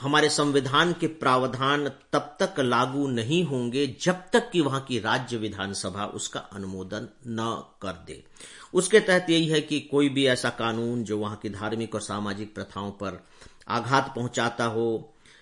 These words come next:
उनकी जो मान्यताएं हैं उसके विरुद्ध हो, इस त-, या उनकी जो भूमि और उनकी जो संपत्ति है, उनके स्रोत, उ-, उसके स्वामित्व को बदलने वाले कानून हो,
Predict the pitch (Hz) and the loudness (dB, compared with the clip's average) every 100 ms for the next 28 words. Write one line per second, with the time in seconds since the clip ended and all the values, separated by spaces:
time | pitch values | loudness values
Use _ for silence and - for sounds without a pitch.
0 | _ 135 143 139 131 127 117 120 127 127 | _ -4 -2 -2 0 2 2 2 2 0
1 | 131 127 120 117 101 101 - 110 92 123 | 0 0 0 -2 -2 -6 -6 -6 -4 -2
2 | 131 123 117 117 123 117 110 - _ - | -2 -2 -2 0 0 0 -2 -8 _ -20
3 | - - 196 - - - - 135 143 143 | -20 0 2 2 -2 -6 0 4 6 6
4 | - - 147 139 147 131 113 98 139 143 | 2 -6 -4 -2 0 0 0 0 0 2
5 | 143 123 123 120 120 117 127 117 131 131 | 2 0 -2 -4 -4 -2 -2 -2 -2 -4
6 | - 127 123 117 110 - 131 - 120 - | -4 -2 0 0 0 -4 -6 -4 -4 -4
7 | 127 123 - - 131 - - 143 127 139 | -4 -4 -8 -12 -12 -12 -10 -6 -4 -2
8 | - 147 135 165 - 160 127 120 120 123 | -2 2 2 2 2 0 2 2 2 0
9 | 123 117 120 117 107 107 113 107 107 | 0 0 0 0 -2 -2 -4 -4 -8